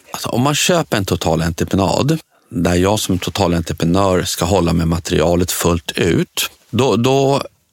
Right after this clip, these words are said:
kontrollerar vi att materialet finns. Vi förklarar för kunden hur vi kommer gå tillväga,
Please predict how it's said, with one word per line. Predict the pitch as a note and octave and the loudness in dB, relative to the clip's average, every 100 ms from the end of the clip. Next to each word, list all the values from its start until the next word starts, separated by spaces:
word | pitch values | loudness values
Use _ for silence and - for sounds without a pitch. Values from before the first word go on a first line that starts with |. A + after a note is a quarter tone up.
| _ - | _ -10
kontrollerar | - E3+ - E2+ - | -4 -2 0 0 2
vi | - | 0
att | F#2+ - F#2+ | -2 -4 -2
materialet | F#2+ - E2 E2 | 0 2 0 0
finns. | - E2 F3 - - - - - _ - G2+ | -2 0 0 -2 -6 -8 -16 -20 _ -8 -2
Vi | G#2+ G2+ G2 F#2+ D#2+ - | 0 2 2 2 0 -4
förklarar | - - F#2 F2 G2+ E3+ | -6 -4 -2 0 2 2
för | - - | 0 0
kunden | G2+ F#2 F2+ | 0 2 2
hur | F#2 F2 E2+ | 2 2 2
vi | E2+ E2 | 0 -2
kommer | - E2 | -2 0
gå | D#2+ | 0
tillväga, | D#2 D#2+ D#2 D#2+ F2+ A2+ | 0 0 0 0 0 0